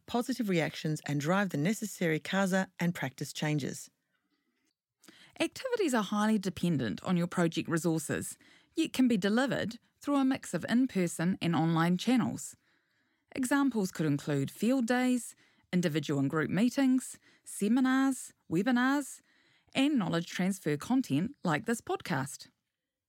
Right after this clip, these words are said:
Speaker 1: Some of the questions you might like to ask yourself at this stage of the planning process include, what activities are being run? How often are these activities occurring?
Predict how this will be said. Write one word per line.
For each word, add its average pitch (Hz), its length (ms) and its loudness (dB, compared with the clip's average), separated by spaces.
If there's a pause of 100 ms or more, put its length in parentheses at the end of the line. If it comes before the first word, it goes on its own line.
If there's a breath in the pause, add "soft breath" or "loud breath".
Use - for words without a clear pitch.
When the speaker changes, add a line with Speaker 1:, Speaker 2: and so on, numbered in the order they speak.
(340)
Speaker 1:
Some 330 240 0
of 370 80 0
the 277 80 2
questions 160 480 0
you 156 80 2
might 214 240 2
like 135 200 0
to 135 140 -4
ask 135 220 -2
yourself 143 360 -4
at - 100 -10
this 277 120 -2
stage 143 360 -2
of 127 80 -6
the 135 80 -4
planning 135 340 0
process 143 560 -2
include, 180 460 2 (580 soft breath)
what 277 160 2
activities 170 580 0 (120)
are 165 80 0
being 147 280 2
run? 180 340 2 (640)
How 269 260 0
often 175 380 0 (160)
are 151 100 2
these 147 220 2
activities 139 600 -2
occurring? 180 540 0